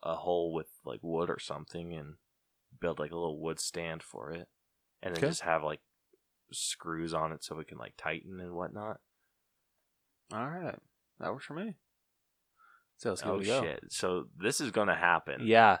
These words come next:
Speaker 2: this is, we're dead serious. This is happening.
Speaker 1: Hell yes.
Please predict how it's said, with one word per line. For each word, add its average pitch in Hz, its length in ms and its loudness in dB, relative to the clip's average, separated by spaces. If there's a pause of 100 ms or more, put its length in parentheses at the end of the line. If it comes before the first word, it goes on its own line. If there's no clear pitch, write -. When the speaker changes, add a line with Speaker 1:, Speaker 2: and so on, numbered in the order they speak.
(160)
Speaker 2:
this 113 300 4
is, 127 320 -2 (200)
we're 110 140 0
dead 110 280 6
serious. 98 440 2
This 107 220 0
is 143 100 -4
happening. 92 520 -2 (1300)
Speaker 1:
Hell 92 340 2
yes. 69 500 -6